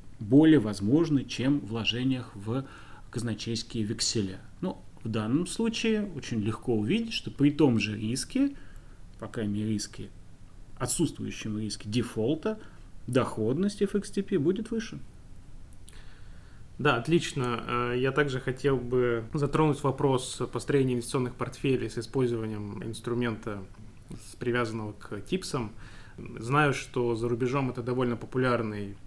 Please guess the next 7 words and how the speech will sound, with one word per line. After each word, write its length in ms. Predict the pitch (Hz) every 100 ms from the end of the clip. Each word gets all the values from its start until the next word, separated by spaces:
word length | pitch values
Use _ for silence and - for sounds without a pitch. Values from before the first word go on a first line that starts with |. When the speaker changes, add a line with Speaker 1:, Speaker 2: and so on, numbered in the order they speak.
| -
Speaker 2:
э, 540 | 180 190 - 110 107
вид 160 | 117 123
актива, 500 | 120 - 208 220 175 -
класс 260 | - 123 -
актива, 500 | - 165 170 147 135 - - - -
и, 600 | 131 131 135 131 123 117
э, 300 | 107 101